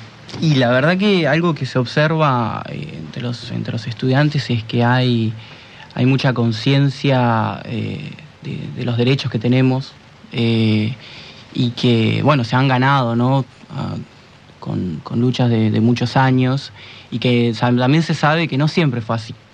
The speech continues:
o sea, que no siempre tuvimos estos, estos, estos derechos para poder ir a estudiar, todo esto que tuvimos. Eh, pero bueno, hace, hace un tiempo también estuvimos hablando con exalumnos que est-, eran de los centros de estudiantes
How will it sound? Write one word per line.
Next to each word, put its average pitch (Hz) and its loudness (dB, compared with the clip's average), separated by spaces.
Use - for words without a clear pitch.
o - -20
sea, 98 -4
que 113 -2
no 123 4
siempre 135 2
tuvimos 120 0
estos, 113 0
estos, 117 -6
estos 117 -4
derechos 117 0
para 110 -4
poder 117 2
ir 113 0
a 113 0
estudiar, 123 2
todo 123 2
esto 117 -2
que 110 0
tuvimos. 127 2
Eh, 113 4
pero 120 2
bueno, 127 4
hace, 123 2
hace 120 -2
un 123 2
tiempo 131 2
también 127 4
estuvimos 123 0
hablando 127 4
con 117 0
exalumnos 127 2
que - -14
est-, - -16
eran 113 0
de 110 -2
los 107 -4
centros 123 2
de 117 2
estudiantes 120 0